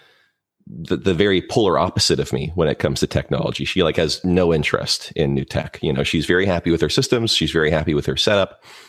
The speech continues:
She does not care about the new iPhone or the new A-, AirPods or a new app. It just doesn't register as interesting or intriguing to her. This weekend, she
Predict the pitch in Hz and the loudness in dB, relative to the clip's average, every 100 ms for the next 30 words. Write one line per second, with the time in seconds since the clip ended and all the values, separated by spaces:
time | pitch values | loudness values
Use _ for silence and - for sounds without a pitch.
0 | - - 98 85 82 80 76 - - 90 | -18 -6 -2 0 0 2 0 -2 -2 0
1 | 78 71 71 69 - _ - _ 80 76 | 2 0 -2 -4 -4 _ -20 _ -2 2
2 | 73 95 - 92 87 82 71 69 71 69 | 2 2 2 0 2 2 0 0 -2 -2
3 | 71 71 - _ _ - 82 - 95 101 | -2 -4 -8 _ _ -10 -10 -4 0 0
4 | - 98 92 90 80 - 71 67 65 - | 0 0 2 2 0 -2 0 0 -4 -6
5 | _ - 82 82 80 - 73 - - - | _ -2 0 2 2 0 -2 -4 -4 -2
6 | - - 82 73 - _ - 90 80 - | -2 0 0 -2 -4 _ -2 0 2 0
7 | - - 78 - - 80 73 90 92 - | -2 -2 -4 -6 -2 -2 0 0 0 0
8 | 71 - 73 69 69 67 76 78 67 69 | -2 -2 -2 -2 -2 -2 -2 0 -2 -2
9 | 78 - - - - - - 147 - 196 | -4 -4 -8 -20 -20 -10 -2 0 0 0
10 | 160 127 120 _ _ _ _ _ - 135 | 2 2 -2 _ _ _ _ _ -2 0
11 | 151 | -2